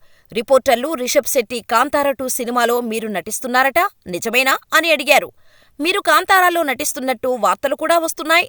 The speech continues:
అని అడిగారు. ఈ ప్రశ్నలకు ఎన్టీఆర్ సమాధానమిచ్చాడు. రిషబ్ శెట్టినే దానిని ప్లాన్ చేయాలి. రిషబ్ ప్లాన్ చేస్తే సినిమాలో చేయడానికి నేను సిద్ధంగా ఉన్నా అంటూ సమాధానమిచ్చారు ఎన్టీఆర్. దీంతో ఇప్పుడు ఈ న్యూస్ సోషల్ మీడియాలో వైరల్ అవుతోంది.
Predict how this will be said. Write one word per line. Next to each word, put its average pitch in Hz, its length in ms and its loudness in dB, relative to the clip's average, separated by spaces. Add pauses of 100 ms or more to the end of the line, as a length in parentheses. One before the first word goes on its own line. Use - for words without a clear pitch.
అని 285 180 4
అడిగారు. 269 360 2 (440)
ఈ 254 120 -4
ప్రశ్నలకు 381 560 -2 (120)
ఎన్టీఆర్ 285 440 0
సమాధానమిచ్చాడు. 254 880 -2 (480)
రిషబ్ 226 360 -4
శెట్టినే 269 440 0
దానిని 240 340 0
ప్లాన్ 226 340 0
చేయాలి. 175 380 -2 (400)
రిషబ్ 339 380 -2
ప్లాన్ 311 240 4
చేస్తే 330 380 -4
సినిమాలో 311 420 2
చేయడానికి 277 640 0
నేను 269 220 -4
సిద్ధంగా 269 520 -2
ఉన్నా 254 320 0
అంటూ 233 260 -2
సమాధానమిచ్చారు 233 1000 -2
ఎన్టీఆర్. 220 480 -6 (500)
దీంతో 359 400 -4
ఇప్పుడు 339 320 -4
ఈ 302 140 -2
న్యూస్ 277 340 -2
సోషల్ 302 420 -2
మీడియాలో 254 360 2
వైరల్ 254 360 0
అవుతోంది. 160 380 -10